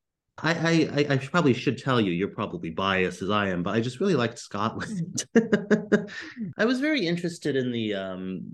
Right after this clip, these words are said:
the connection between Scotland and the Holocaust, or at times the apparent lack thereof. You know, there, there isn't this overwhelming connection that we see with, you know, with Scotland and, and the Holocaust.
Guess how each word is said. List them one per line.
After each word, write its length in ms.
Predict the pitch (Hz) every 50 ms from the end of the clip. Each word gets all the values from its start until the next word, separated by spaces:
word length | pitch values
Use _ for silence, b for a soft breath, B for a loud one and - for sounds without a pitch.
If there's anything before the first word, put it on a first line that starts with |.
| - -
the 140 | 110 113 117
connection 760 | - - 120 117 117 120 120 - - - 123 110 104 101
between 760 | 90 95 87 - - 107 104 104 104 101 101 101 98 98 98 90
Scotland 500 | - - - 107 104 101 92 101 95 92
and 100 | 85 85
the 60 | 82
Holocaust, 800 | - 92 92 95 92 - - 98 113 147 170 170 - - - - _ -
or 200 | 123 127 131 135
at 140 | 131 135 -
times 560 | - - - 180 202 233 262 262 240 185 143
the 140 | 127 135 123
apparent 600 | 117 123 - - - 127 120 120 120 117 - 95
lack 300 | 101 95 92 - - -
thereof. 640 | 95 87 85 82 - 92 95 85 85 80 - - - - - -
You 120 | - 101
know, 100 | 104 107
there, 240 | 107 104 110 110 -
there 140 | 107 117 123
isn't 340 | - 151 160 175 185 170 170
this 200 | 139 110 - - -
overwhelming 1080 | 107 117 117 98 113 104 87 95 98 98 101 104 101 101 98 92 90 87 87 87 87 85 B B B B B B B _ _ _ -
connection 880 | - - - 123 117 117 117 117 117 - - - 98 87 85 78 78 82
that 120 | 85 85 92
we 80 | 95
see 320 | 90 - - - 101 98 92
with, 340 | 85 85 95 90 92 - - - - _ -
you 140 | 101 101 90
know, 100 | 87 85
with 200 | 80 92 - -
Scotland 420 | - 98 87 82 82 92 90 90
and, 420 | 90 90 87 85 82 85 82 80 - -
and 140 | 85 85 82
the 60 | 78
Holocaust. 680 | - 107 113 117 113 113 - 80 78 82 87 87 -